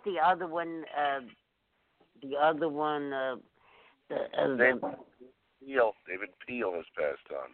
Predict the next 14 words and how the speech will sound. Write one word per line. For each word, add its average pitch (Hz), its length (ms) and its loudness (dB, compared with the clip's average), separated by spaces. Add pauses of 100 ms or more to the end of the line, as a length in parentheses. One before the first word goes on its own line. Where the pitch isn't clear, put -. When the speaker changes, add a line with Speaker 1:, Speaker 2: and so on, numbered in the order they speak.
(560)
Speaker 1:
Oh 170 220 6
yeah, 143 380 0
yeah, 117 300 -4
David 120 380 -6 (140)
Peel, 120 340 -2
yeah. 113 160 -2
Speaker 2:
Oh, 101 160 6 (880)
and 82 100 -16 (760)
I 87 60 4
was 95 180 -2
in 131 140 0
Speaker 1:
Yeah. 131 120 4
Speaker 2:
David's 113 320 2
band 113 140 0